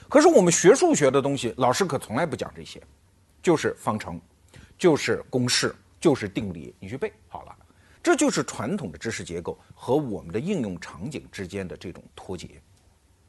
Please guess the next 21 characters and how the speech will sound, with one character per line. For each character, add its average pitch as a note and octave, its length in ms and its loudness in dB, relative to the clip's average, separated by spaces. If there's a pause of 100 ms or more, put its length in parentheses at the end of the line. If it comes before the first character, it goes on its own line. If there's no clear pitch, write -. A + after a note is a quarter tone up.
(1160)
那 A3 160 0 (280)
传 E3 200 -2
统 F3 140 -2
社 A#2+ 160 -4
会 G#2+ 160 -6
这 B2+ 140 -6
是 A2+ 60 -12
可 - 260 -16
以 F2+ 120 -12
的， - 80 -20 (320)
你 A#2 120 -14
比 A2 100 -6
如 F#2 100 -4
说 G2+ 340 -6 (340)
司 - 180 -8
马 F2 120 -6
光， D#2+ 200 -14 (240)
司 - 160 -14
马 G2+ 160 -4
光 G#2+ 240 -6
他 F#2+ 160 -8